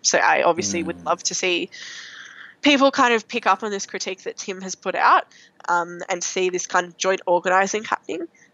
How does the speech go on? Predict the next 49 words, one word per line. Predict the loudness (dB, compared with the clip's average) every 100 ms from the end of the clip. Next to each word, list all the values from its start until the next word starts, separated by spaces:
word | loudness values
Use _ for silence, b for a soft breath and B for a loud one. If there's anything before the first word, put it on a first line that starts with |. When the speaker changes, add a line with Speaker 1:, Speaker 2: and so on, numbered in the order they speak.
| _
Speaker 1:
I | 2 4 4 2 -2 _ _ _
obviously | 2 4 -2 -4
would | -6 0
love | -2 -2
to | -8 -6
see | -6 -6
too | -6 -4 -4 -4 -6 -12 _ _
the | 0 0 0 -4 -12 _ -10
kind | 0 2 4
of, | 2 0 B B B B B _ B B B B
I | 2
don't | 2 2
wanna | -2
say | 0 -2 0
going | 0 0 2
back | -2 0
to | -4
the | -6
previous | -2 -2 0 -2 -2
model, | -4 -2 0
because | -2 -2 -6
the | -4
previous | 0 2 2 2
model | 2 2
was | 0 0
so | 0
drastically | 2 2 0 -4 -2
underfunded | -2 -2 0 0 0 -6
that | -4
that's | -4 -2
why | -2 -2
it | -2
collapsed, | -2 2 2 0 -8
and | -6
that's | -6 -2
Speaker 2:
Yeah. |
Speaker 1:
why | -2
the | -2 -4
N | -10
D | -2
I | 0
S | 0 -2
became | -6 -6
the | -4
solution | -4 -4 -4 -4
in | -8
the |
first | 0 0 0 0
place. | -2 -2 -6